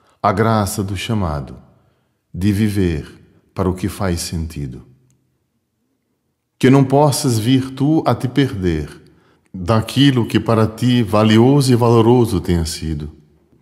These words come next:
Isso equivale a anoitecer sem ter amanhecido, a desculpar-se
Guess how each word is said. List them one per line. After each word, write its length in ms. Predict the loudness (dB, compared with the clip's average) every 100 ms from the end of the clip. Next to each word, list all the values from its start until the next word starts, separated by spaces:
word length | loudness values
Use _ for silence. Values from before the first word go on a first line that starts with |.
| _ _ _ _ _ _ _ _ _ _ _ _ _ _ _ _
Isso 320 | 2 2 4 0
equivale 720 | 0 -2 0 0 0 -2 -6 -12 -20 _ _
a 200 | -2 2
anoitecer 840 | 4 2 2 -2 -2 -4 -4 -4
sem 220 | -6 -6
ter 180 | -4 -2
amanhecido, 800 | -2 -2 -2 -4 -8 -8 -8 -10 -20 _ _ _ _ _ _
a 80 | 0
desculpar-se 1080 | 2 2 0 -6 -2 -2 -2 -6 -14 -14